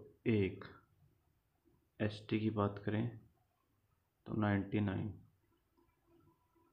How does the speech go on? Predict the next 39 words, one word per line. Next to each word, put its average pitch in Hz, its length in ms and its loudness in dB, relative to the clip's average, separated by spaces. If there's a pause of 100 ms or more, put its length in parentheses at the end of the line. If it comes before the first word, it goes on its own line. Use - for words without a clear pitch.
इतनी 120 320 4
cut 113 240 2
off 110 100 2
जाने 98 300 2
वाली 92 220 -4
है। - 180 -8 (320)
सबसे - 280 -6
पहली 107 200 2
बात 104 260 -2
तो 107 60 0
ये 95 200 -2 (680)
result 110 340 4
के 110 100 4
बारे 101 200 4
में 101 120 0
बात 98 180 -2
करना, 101 240 -4
एक - 180 0
सौ - 140 -2
छब्बीस, 113 480 2 (120)
एक - 120 -10
सौ - 160 -2
अठारह, 110 460 -2 (500)
एक - 200 -2
सौ 107 120 0
चौदह, 107 480 -2
एक - 220 -4
सौ - 140 -4
एक 117 240 0 (380)
और 107 200 -4
निन्यानवे, 98 580 0 (840)
इतनी 123 280 4
cut 113 240 0
off 127 240 0
जाने 104 280 6
वाली 101 220 4
है 113 160 6
hundred 104 400 4
percent। - 440 -4